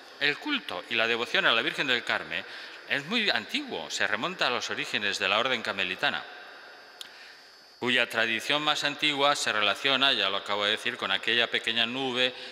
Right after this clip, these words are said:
como la palma de la mano de un hombre que subía desde el mar. Lo cuenta el Libro de los Reyes, el primero de los ri-, del Libro de los Reyes, y que se divisaba desde la cumbre del Monte Carmelo. El Monte Carmelo no es un monte, el monte es una cordillera.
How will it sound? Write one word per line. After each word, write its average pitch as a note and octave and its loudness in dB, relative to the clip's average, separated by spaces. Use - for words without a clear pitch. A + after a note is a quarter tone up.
como G2 -4
la G2+ 2
palma A#2+ 2
de A#2+ 2
la A#2 4
mano B2 2
de A#2+ -2
un A#2 -4
hombre C3 2
que G#2 0
subía B2 2
desde A#2+ 0
el A2+ 0
mar. C3+ 0
Lo F2+ -10
cuenta C3 -2
el A#2+ 0
Libro C3+ -2
de A#2+ 0
los A2 -2
Reyes, C3 0
el G2 -6
primero B2+ 0
de A#2+ 2
los G#2+ 0
ri-, F2+ -2
del G2+ -2
Libro A#2 0
de G#2 2
los F#2+ 0
Reyes, D#2+ -4
y G3 2
que C#4 4
se - 4
divisaba C#3+ 2
desde A2 0
la G2+ 4
cumbre E3+ 2
del B2 4
Monte D#3+ -2
Carmelo. A2 -2
El A2 -4
Monte D#3+ 0
Carmelo G3+ 2
no F#3 -4
es B2 0
un G#2+ -8
monte, C3 -4
el G#2 2
monte C#3 0
es F3+ -2
una F3+ 0
cordillera. B2 0